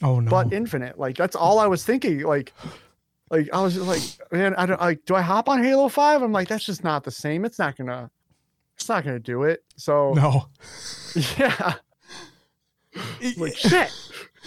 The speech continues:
Speaker 1: Oh my
Speaker 2: Been
Speaker 1: God.
Speaker 2: spoiled a little bit, and now I'm ruined.
Speaker 1: I forgot to, uh,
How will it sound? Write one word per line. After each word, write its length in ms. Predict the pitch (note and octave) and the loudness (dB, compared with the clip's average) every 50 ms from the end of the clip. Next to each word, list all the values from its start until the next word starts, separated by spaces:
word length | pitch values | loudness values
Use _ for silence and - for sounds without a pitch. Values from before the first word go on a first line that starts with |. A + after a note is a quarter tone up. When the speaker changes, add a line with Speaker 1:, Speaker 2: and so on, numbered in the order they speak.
| - - - - - - - - - _ _ _ _ _ - | -12 -12 -12 -14 -16 -20 -20 -20 -20 _ _ _ _ _ -2
Speaker 1:
Oh 160 | - G#3 F#3 D3+ | 2 2 4 6
my 120 | F#3 E3+ | 4 4
Speaker 2:
Been 60 | D#3+ | 4
Speaker 1:
God. 220 | E3+ F3 F3 F3 E3+ | 4 4 4 4 4
Speaker 2:
spoiled 360 | A#3 A#3 A#3+ C4 C#4 C#4 B3 | 6 6 6 6 6 6 6
a 60 | C4 | 6
little 320 | A3 G#3+ A3 A3+ B3+ C4+ C4+ | 6 6 6 6 6 6 4
bit, 300 | A3+ C#4+ D4 D4 A3+ F#3+ | 4 4 2 2 2 2
and 80 | G3 | 2
now 180 | G#3 A#3+ B3+ A#3+ | 4 4 6 6
I'm 160 | G#3+ F#3+ F3+ F#3+ | 4 4 4 4
ruined. 440 | A3 A#3+ A#3 G3+ F3 D#3 C#3+ A#2+ A#2+ - _ - _ _ - - | 4 6 6 6 4 2 0 -4 -8 -16 _ -20 _ _ -12 -4
Speaker 1:
I 80 | - D#3+ | -4 -4
forgot 500 | - - E3+ D#3 D3 D#3+ D3+ D#3+ D#3+ D#3+ | -2 -2 -4 -2 0 0 0 -2 -2 -4
to, 240 | - - E3 D3+ D3 | -4 -4 -2 -2 -2
uh, 180 | C#3+ C#3+ C#3+ | -2 -2 -2